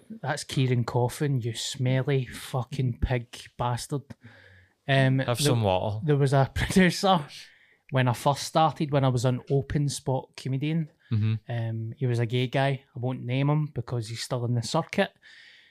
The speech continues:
Speaker 1: Uh, see, when you first start off as an open spot comedian and you're
Speaker 2: Mm-hmm.
Speaker 1: full of beans and you think everybody's important, and then you realise a year down the line, ninety-eight percent of them are all mentally ill.
Speaker 2: <laughs>
Speaker 1: Uh, he was one of these guys,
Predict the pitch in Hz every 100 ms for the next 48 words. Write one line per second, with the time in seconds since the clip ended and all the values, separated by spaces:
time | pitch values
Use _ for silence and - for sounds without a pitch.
0 | _ _ - _ - 131 117 - 160 143
1 | 135 - 143 - - 156 143 139 135 135
2 | 131 135 147 135 - 143 - 143 151 165
3 | 170 160 135 107 107 135 135 120 147 156
4 | 143 135 127 131 127 139 123 127 127 127
5 | 127 123 117 147 151 180 175 _ - 127
6 | 127 123 120 131 131 131 135 131 123 -
7 | - - - 123 123 131 127 135 131 123
8 | 127 139 143 139 - _ _ _ _ 135
9 | 135 135 135 135 127 - _ - - 127
10 | 139 131 147 143 135 127 123 120 120 127
11 | 127 127 131 135 143 - - 98 - -
12 | - - 131 123 120 117 113 - 143 139
13 | 135 139 127 123 127 120 151 151